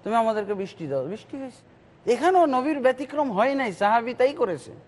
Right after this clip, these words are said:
যদি কোনো ব্যক্তির মর্যাদার কারণে তাকে, তার নাম ধরে আমরা যদি তার ওসিলা করি, তাহলে রাসূল সাল্লাল্লাহু আলাইহি ওয়াসাল্লামের মর্যাদা তো জীবিত অবস্থায়, মৃত অবস্থায়, সর্ব অবস্থায় সবার ঊর্ধ্বে।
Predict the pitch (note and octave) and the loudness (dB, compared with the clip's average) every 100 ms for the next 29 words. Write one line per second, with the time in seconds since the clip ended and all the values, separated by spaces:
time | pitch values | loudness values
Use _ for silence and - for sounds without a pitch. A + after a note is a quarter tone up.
0 | _ _ _ - B2+ F#3 G#3+ C4+ C#4+ E4+ | _ _ _ -14 -2 -2 0 0 0 0
1 | F#3+ A3 A3 A3+ A3+ B3+ G3+ F#3 C#3+ A3+ | 0 0 0 -2 -4 -4 0 0 0 2
2 | D4 C#4 A#3+ A3 G3+ F#3 - E3 E3 F3+ | 2 4 4 2 2 -2 0 0 0 -2
3 | F#3 D#3+ - - _ C#3 D3 D3 D3+ G3 | -2 -4 -10 -18 _ 2 2 2 0 0
4 | G#3 G3 F#3+ F3 E3+ E3 D#3+ D#3 D#3 D#3 | -2 -2 -2 -2 -2 -2 -4 -6 -2 -2
5 | C#3 D3 C#3+ G3+ F3 - C3 B2+ - _ | 0 -4 -6 0 0 0 -8 -10 -14 _
6 | _ C4 D4 C4+ C4+ F4 E4 D4+ C4+ B3+ | _ 0 2 2 2 -2 -2 2 2 2
7 | C4+ B3+ B3+ A#3 A3+ - F3+ G#3+ G3+ A3+ | -2 -2 -2 -4 -6 -12 0 0 0 -2
8 | A3 G#3+ G#3 F#3 G#3+ G#3+ G#3+ G3+ G3+ - | -2 -2 -6 -6 -8 -2 -2 -2 -8 -8
9 | G#3 G3+ G3+ G3+ F#3 F#3+ F#3 G3+ A#3+ D4 | -6 -6 -4 0 0 -2 -8 -4 2 4
10 | C#4+ B3 A3+ A3+ A#3 - _ - B3+ C#4+ | 4 2 -2 -6 -6 -10 _ -2 4 4
11 | B3+ G3 B2+ | 4 0 -8